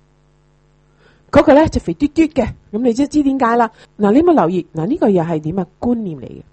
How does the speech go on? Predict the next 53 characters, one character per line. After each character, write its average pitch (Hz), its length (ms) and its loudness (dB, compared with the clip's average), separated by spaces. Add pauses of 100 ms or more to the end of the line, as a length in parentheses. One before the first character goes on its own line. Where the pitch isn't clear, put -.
(540)
肥 165 200 -4
嘟 277 160 -6
嘟 285 140 -8
係 170 420 -8
正 185 160 -2
面 156 220 -12
定 143 100 -12
負 147 200 -10
面？ 131 220 -14 (1300)
噉 349 140 2
你 359 80 2
見 302 120 0
到 339 100 2
個 349 100 4
B 247 120 0
B 330 140 4
仔 302 140 4
肥 208 100 -4
嘟 285 160 -2
嘟， 330 140 0
你 254 100 0
會 233 80 0
點 220 140 -4
樣 285 160 0
形 185 140 0
容 165 180 -6
啊？ 320 180 -12 (380)
其 294 180 4
實 269 160 6
係 277 120 -2
咪 269 120 4
好 294 180 6
事 269 280 0
呢？ 330 60 6 (440)
噉 440 140 0
所 370 160 0
以 381 40 4
你 339 140 4
諗 294 100 2
吓， 320 160 0
原 269 120 0
來 180 100 -2
佢 196 200 0
有 202 180 -2
糖 180 200 -8
尿 160 120 -8
病 185 280 -4
啊， 190 140 -4
好 190 80 2
多 247 120 2
併 175 180 -2
發 165 140 -8
症。 165 180 -6